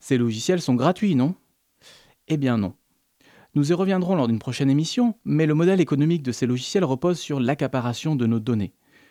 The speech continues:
Géolocalisation, écoute en direct, photos, messages, et cetera. Nous achetons ces logiciels au prix de notre vie privée, et souvent sans savoir ce qui nous est pris,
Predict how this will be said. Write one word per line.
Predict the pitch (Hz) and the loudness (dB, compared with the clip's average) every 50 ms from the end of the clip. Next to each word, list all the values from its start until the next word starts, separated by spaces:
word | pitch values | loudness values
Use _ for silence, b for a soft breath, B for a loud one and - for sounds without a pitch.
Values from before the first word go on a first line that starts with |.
| b b b - | b b b -14
Géolocalisation, | - 110 123 117 117 113 - 113 113 110 120 120 117 - - - 170 170 170 165 - | -4 -2 0 0 0 0 0 0 0 0 0 -2 -2 -2 -2 0 0 0 -2 -4 -6
écoute | - 123 - 135 127 123 | -8 -8 -6 -4 -2 -2
en | 117 | -2
direct, | 110 113 117 120 135 151 160 151 - | 0 -2 0 0 0 0 -2 -4 -8
photos, | - - 127 120 - 151 151 151 147 | -8 -8 -8 -4 -2 0 0 2 2
messages, | 131 113 - - 139 131 143 151 143 139 - | 0 0 0 -2 -2 -2 -2 -2 -4 -6 -12
et | - - | -16 -10
cetera. | - 127 - - 117 123 143 180 b b b b b b b b b b b b - | -8 -8 -4 -4 -2 -2 -4 -6 b b b b b b b b b b b b -2
Nous | 143 143 190 | 0 2 2
achetons | 208 - - 190 170 - 202 190 | 2 0 0 -4 -2 0 -2 0
ces | - 147 | 0 0
logiciels | 127 135 139 139 139 - - 170 180 190 - - | 0 0 0 -2 -4 -4 -2 -2 -2 -2 -2 -2
au | 127 117 | -4 -6
prix | - - 165 160 | -2 -2 -2 0
de | 143 | 0
notre | 120 113 110 - - 117 | 0 0 -2 -2 -4 -6
vie | 107 127 156 | -6 -6 -8
privée, | - - 127 110 110 131 185 - b b b b b b b b b b | -8 -6 -6 -4 -4 -4 -6 -6 b b b b b b b b b b
et | - 147 | -6 -6
souvent | - - 156 147 170 190 214 - - | -4 -2 -2 0 0 0 0 -2 -6
sans | - - - 185 180 | -12 -4 -2 -2 0
savoir | - 147 131 135 156 170 165 - | 0 0 0 0 0 0 -2 -4
ce | - 170 | -6 -6
qui | - - 147 | -2 0 2
nous | 139 127 117 | 2 2 2
est | 120 113 | -2 -4
pris, | - - 170 196 208 - | -2 -4 -6 -6 -6 -8